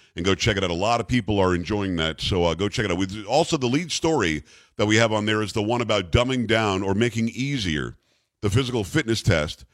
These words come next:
for those who are joining the military, which doesn't make any sense. That, that just doesn't make any sense. The story we're talking about right now, if you're just joining us, by the way, the show started twenty-five minutes ago. Make sure that you're, you're in on time next time, or else there will be, uh, could be some sanctioning.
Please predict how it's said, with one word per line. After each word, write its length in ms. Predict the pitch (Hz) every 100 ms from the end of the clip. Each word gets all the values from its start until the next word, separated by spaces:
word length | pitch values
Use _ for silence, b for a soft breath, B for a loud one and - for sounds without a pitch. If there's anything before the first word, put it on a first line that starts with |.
| _ _
for 80 | -
those 240 | 107 110 104
who 140 | 107
are 40 |
joining 260 | 85 107 101
the 60 | 90
military, 520 | 92 85 78 55 50 _ _
which 160 | - 85
doesn't 240 | 113 92
make 120 | 92 85
any 120 | 80
sense. 300 | 73 60 -
That, 180 | 107 104
that 120 | 120
just 240 | 107 135
doesn't 260 | 101 104 87
make 140 | 80
any 100 | 76
sense. 320 | 71 73 52 - B B
The 100 | -
story 240 | - 180
we're 100 | 175
talking 200 | 151 165
about 160 | 147 135
right 180 | 131 127
now, 120 | 139
if 80 | 123
you're 80 | 120
just 140 | 95
joining 300 | 117 143 101
us, 120 | 101
by 100 | 110
the 80 | 113
way, 80 | 110
the 80 | 95
show 220 | - 113
started 300 | - 123 101
twenty-five 340 | 110 101 92
minutes 200 | 101 117
ago. 280 | 85 76 69 B B
Make 180 | 95 113
sure 160 | - 135
that 80 | 107
you're, 240 | 104 98
you're 240 | 107 104
in 60 | 101
on 100 | 90
time 240 | 110 110
next 200 | 98 85
time, 200 | - 90
or 60 | 90
else 80 | 98
there 140 | 104
will 140 | 98 107
be, 260 | 95 90 B B B
uh, 80 | -
could 360 | - 143 180 170
be 80 |
some 160 | 139 147
sanctioning. 480 | 151 139 - 80